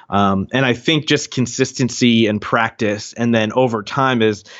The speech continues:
as the podcast became my own instead of mine and my co-hosts, um, it became easier just to have great, authentic, real conversations with people.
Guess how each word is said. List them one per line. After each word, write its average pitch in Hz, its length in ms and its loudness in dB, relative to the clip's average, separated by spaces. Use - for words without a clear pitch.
as 123 160 0
the 117 100 -4
podcast 120 520 -2
became 117 320 -2
my 104 300 -2
own 135 320 2
instead 110 320 0
of 104 120 -2
mine 107 400 2
and 101 160 -2
my 95 160 -2
co-hosts, 135 680 0
um, 110 240 0
it 123 120 -2
became 139 320 0
easier 135 280 2
just 117 220 -4
to 117 60 -2
have 107 340 -2
great, 117 420 0
authentic, 110 640 -2
real 104 300 -2
conversations 95 640 -4
with 85 120 -10
people. 76 420 -8